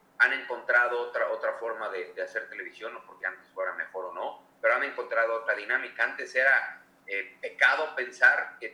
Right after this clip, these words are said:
Televisa y que Televisión Azteca iban a compartir algo, ¿no? Más allá de las transmisiones de, de, de la selección. Era, si ellos tenían los derechos y nosotros no,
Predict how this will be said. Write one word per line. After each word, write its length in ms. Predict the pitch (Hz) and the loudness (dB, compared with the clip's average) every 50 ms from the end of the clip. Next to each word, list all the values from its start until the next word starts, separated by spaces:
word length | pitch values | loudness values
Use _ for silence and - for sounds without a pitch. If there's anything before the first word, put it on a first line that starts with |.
| - | -6
Televisa 560 | - 104 98 101 104 107 123 139 139 143 - 147 | -4 -2 -2 0 -2 -2 -4 -6 -8 -8 -8 -10
y 100 | 139 - | -8 -10
que 100 | 117 - | -12 -14
Televisión 460 | - - 98 95 92 - 120 120 135 | -14 -12 -12 -10 -10 -8 -4 -2 -2
Azteca 520 | 131 - - 127 123 - - 127 117 - 120 | -2 -2 -4 -8 -4 0 0 0 0 -2 -6
iban 220 | 123 123 127 123 | -2 -2 0 0
a 160 | 110 - - | -2 -6 -10
compartir 640 | - - - _ _ 92 85 - - - 110 113 120 | -16 -20 -20 _ _ -6 -6 -6 -8 -14 -4 2 2
algo, 320 | 135 160 - - 113 98 | 2 2 2 -2 -6 -8
¿no? 220 | 95 117 123 120 - | -8 -10 -10 -10 -10
Más 220 | 117 117 113 - 113 | -12 -12 -6 -4 -4
allá 260 | 110 107 110 110 113 | 0 2 2 2 2
de 100 | 117 110 | 0 -2
las 160 | 95 92 - | -6 -8 -8
transmisiones 560 | - 90 87 87 _ - 110 110 110 - - | -12 -18 -20 -20 _ -16 -14 -14 -14 -14 -12
de, 140 | 92 87 80 | -14 -14 -14
de, 220 | - - 85 82 | -12 -14 -14 -14
de 140 | - - 82 | -14 -16 -12
la 120 | 82 82 - | -12 -12 -12
selección. 440 | - 92 92 95 - - 165 175 - - - - _ _ _ _ _ _ _ | -12 -14 -16 -14 -4 -2 -2 -2 -2 -6 -10 -18 _ _ _ _ _ _ _
Era, 400 | - 120 123 131 120 - - - | 2 4 6 6 6 6 4 -4
si 220 | - - - 117 123 | -10 -10 -6 -4 -4
ellos 280 | 151 180 190 190 190 | -2 -2 -2 -2 -4
tenían 260 | 165 147 156 165 160 | -6 -4 -2 -2 0
los 120 | 156 143 139 | -2 -2 -2
derechos 420 | 135 131 151 156 156 131 - - 104 | -2 0 -2 -2 -4 -8 -12 -12 -12
y 40 | 101 | -14
nosotros 480 | 98 95 - 147 151 - 143 123 - | -14 -10 -8 -8 -6 -4 -6 -6 -6
no, 380 | - 117 147 196 214 - - | -4 -6 -6 -6 -6 -10 -16